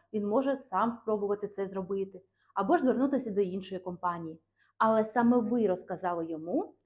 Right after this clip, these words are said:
як отримати довгостроковий результат, розписали цю схему та не намагались продати лише курс в записі будь-якою ціною, якщо він не вирішить біль клієнта.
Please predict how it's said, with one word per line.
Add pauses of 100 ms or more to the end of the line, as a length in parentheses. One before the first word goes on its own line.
(160)
як
отримати
довгостроковий
результат, (360)
розписали
цю
схему (300)
та
не
намагались
продати
лише
курс
в
записі
будь-якою
ціною, (380)
якщо
він
не
вирішить
біль
клієнта.